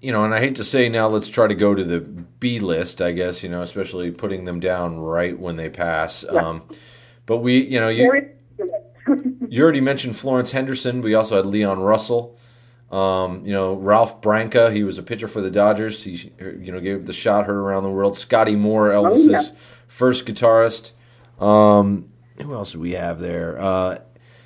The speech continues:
Speaker 1: uh, Zsa Zsa Gabor and Alan Thicke. Um, very recently, Edward Albee, for those, um, um, writers in the, in, in, in the house, um, um, very famous American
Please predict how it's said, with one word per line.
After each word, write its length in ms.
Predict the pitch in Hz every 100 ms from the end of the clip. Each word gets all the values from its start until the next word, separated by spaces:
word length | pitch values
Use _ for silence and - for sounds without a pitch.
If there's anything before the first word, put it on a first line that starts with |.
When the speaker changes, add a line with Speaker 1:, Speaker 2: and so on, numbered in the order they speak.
| _ -
Speaker 1:
uh, 60 |
Zsa 280 | 90 107 123
Zsa 260 | 120 123 110
Gabor 460 | 113 117 131 131
and 80 | 110
Alan 320 | 107 120 117 107
Thicke. 560 | - 143 - - - _ -
Um, 480 | 95 95 95 104 110
very 280 | 104 104
recently, 520 | 95 101 104 104 95 92
Edward 460 | 117 127 113 113
Albee, 460 | 113 123 113 107 90
for 180 | - 95
those, 400 | 104 104 101 101
um, 320 | 92 90 76
um, 420 | 95 90 85 - 92
writers 480 | 98 117 104 90
in 80 | 90
the, 240 | 87 87 -
in, 280 | 92 92
in, 420 | 92 92 71 85 - _
in 120 | 101 90
the 80 | 85
house, 340 | 90 90 - _ - - -
um, 240 | 87 87 -
um, 320 | 80 80 - _ _ _ _ _ _ -
very 260 | 92 120 101
famous 340 | 107 95 92
American 440 | 95 92 90 87